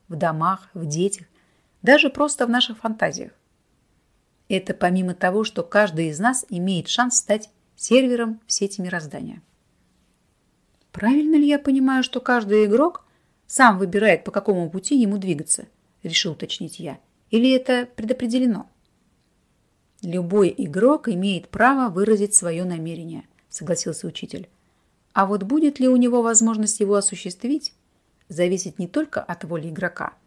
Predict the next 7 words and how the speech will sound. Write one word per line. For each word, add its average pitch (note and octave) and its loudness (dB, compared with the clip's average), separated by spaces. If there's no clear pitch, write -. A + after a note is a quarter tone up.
но G3+ 2
и C4 6
от C#4+ 0
наличия B3+ 0
определённых G3+ -4
кармических F#3 -8
отпечатков». - -16